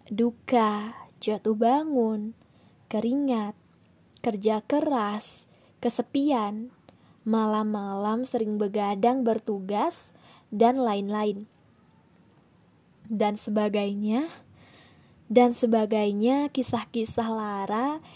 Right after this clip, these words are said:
yang memotivasi diri sendiri. Intinya,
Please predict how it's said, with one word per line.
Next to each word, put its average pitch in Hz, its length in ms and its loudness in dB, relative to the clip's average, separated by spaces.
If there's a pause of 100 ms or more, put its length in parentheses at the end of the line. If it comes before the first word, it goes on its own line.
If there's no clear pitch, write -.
(240)
yang 302 240 2
memotivasi 240 880 -2
diri 233 320 0
sendiri. 202 560 -4 (1600)
Intinya, 233 880 0